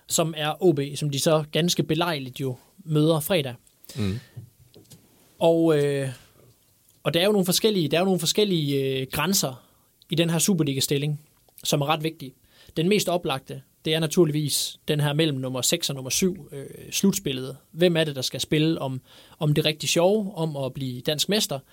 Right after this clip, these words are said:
Speaker 1: Og hvem er det så, der skal kæmpe om de her, øh, eventuelle, eventuelle Europa, Europa-playoff, og hvem er det, der så skal bokse med den nedrykning? Og lige nu en, en, en streg, der, der, der, der sådan set er lige så vigtig. Det er den grænse, der går mellem nummer, mellem nummer ti og nummer elleve.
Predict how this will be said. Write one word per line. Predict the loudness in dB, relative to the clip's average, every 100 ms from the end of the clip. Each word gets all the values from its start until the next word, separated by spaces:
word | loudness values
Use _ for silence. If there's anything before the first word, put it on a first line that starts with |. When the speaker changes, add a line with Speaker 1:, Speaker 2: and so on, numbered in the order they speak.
| -20 -20 -20 -20 -20 -4
Speaker 1:
Og | 2
hvem | 2
er | 4
det | 2
så, | 2
der |
skal | 0 -2
kæmpe | 0 2
om | 2
de | 2 0
her, | 2 2 2
øh, | 0 -4 -8 -10 -12
eventuelle, | -4 0 2 2 0 -8
eventuelle | -6 0 2 2
Europa, | 4 4 4 2
Europa-playoff, | 2 0 2 4 4 4
og | 2
hvem | 0
er | 2
det, | 0
der |
så | 0
skal | -2 -2
bokse | 0 0 0
med | -2
den | -2
nedrykning? | 0 0 0 -4 -2
Og | 2
lige | 4
nu | 4
en, | 2 -2
en, | -2 -2 -2
en | -2 -2
streg, | 0 0 0
der, | -2 -6 -8 -12 -20 -20 -4
der, | 0 0 -2 -6 -10 -4
der, | -2
der | 0 -2 -2 -4
sådan | -2 0 0
set | 0 2
er |
lige | 2
så | 2
vigtig. | 2 0 -4 -10 -14 -20 -2
Det |
er | 0
den | 2
grænse, | 0 0 0
der | 0
går | 0 2
mellem | 2 2
nummer, | 0 -2 -4 -2
mellem | 0 2
nummer | 2
ti | 0 0 0
og |
nummer | -2 -4
elleve. | -4 -4